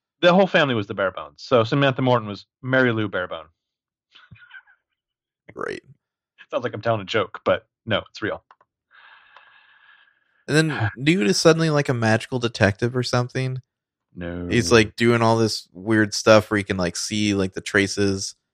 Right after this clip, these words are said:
Speaker 2: of what has gone on the night before. And then, like, super weird and, like, maybe tiny bit creepy, he's just like, "Aha, Tina's been here. I recognize her narrow footprint."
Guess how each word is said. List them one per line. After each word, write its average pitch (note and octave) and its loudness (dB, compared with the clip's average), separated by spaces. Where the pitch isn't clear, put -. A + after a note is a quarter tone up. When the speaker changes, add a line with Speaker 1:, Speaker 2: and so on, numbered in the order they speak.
Speaker 2:
of F2+ -2
what G2 2
has G2 -2
gone G2 2
on F#2+ 2
the F#2+ -8
night F#2+ 0
before. G2 2
And G2 0
then, A2 -2
like, G2 0
super D#3+ 0
weird G#2+ 2
and, F#2+ -4
like, F#2 -2
maybe F#2+ -2
tiny F#2+ -4
bit F2+ -6
creepy, F2+ -8
he's F#2 -8
just - -6
like, E2 0
"Aha, F#2+ 4
Tina's A#2 -6
been C#2 -10
here. C#2+ -4
I F2+ 0
recognize F2 -4
her E2+ -6
narrow D#2+ -4
footprint." - -10